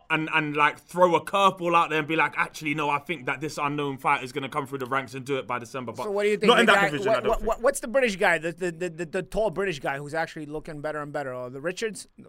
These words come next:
Speaker 2: Who's, what's the
Speaker 1: Yeah,
Speaker 2: fighter?
Speaker 1: Craig Richards.
Speaker 2: You know what? It, it, Craig Richards has been named w-, to fight Bivol. The curveball could be
Speaker 1: He's a
Speaker 2: Richards,
Speaker 1: good fighter, but I'm not
Speaker 2: but
Speaker 1: sure
Speaker 2: I
Speaker 1: if he gets
Speaker 2: probably
Speaker 1: another opportunity by
Speaker 2: Yeah.
Speaker 1: December.
Speaker 2: I don't think he should either. I, I think his time will come if they take their, if they take their time the right way. But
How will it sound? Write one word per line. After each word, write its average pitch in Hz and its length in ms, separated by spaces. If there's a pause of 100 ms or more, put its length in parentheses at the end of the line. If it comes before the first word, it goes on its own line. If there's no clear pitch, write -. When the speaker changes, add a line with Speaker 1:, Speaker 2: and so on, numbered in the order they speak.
Speaker 2:
Who's, 139 240
what's 147 180
the 185 80
Speaker 1:
Yeah, 220 60
Speaker 2:
fighter? 175 100
Speaker 1:
Craig 190 180
Richards. 190 480 (560)
Speaker 2:
You 233 60
know 202 140
what? 208 260 (100)
It, 165 440 (200)
it, 180 80
Craig 220 280
Richards 214 360
has 190 120
been 180 180
named 208 360
w-, 160 360
to 147 140
fight 214 240
Bivol. 180 340 (300)
The 160 100
curveball 202 500
could 185 120
be 202 60
Speaker 1:
He's 226 80
a 220 40
Speaker 2:
Richards, 196 140
Speaker 1:
good 277 120
fighter, 208 240
but 202 160
I'm 208 120
not 254 100
Speaker 2:
but 202 60
Speaker 1:
sure 208 100
Speaker 2:
I 208 40
Speaker 1:
if 208 60
he 226 60
gets 247 140
Speaker 2:
probably 262 180
Speaker 1:
another 214 300
opportunity 202 600
by 196 300
Speaker 2:
Yeah. 185 120
Speaker 1:
December. 147 400 (380)
Speaker 2:
I 220 140
don't 254 220
think 254 180
he 190 100
should 220 360
either. 131 320
I, 156 300
I 170 40
think 185 180
his 170 140
time 160 220
will 131 100
come 165 240
if 127 140
they 135 160
take - 240
their, 131 160
if 131 160
they 143 100
take 139 220
their 131 100
time 135 280
the 127 100
right 127 160
way. 123 180
But 123 240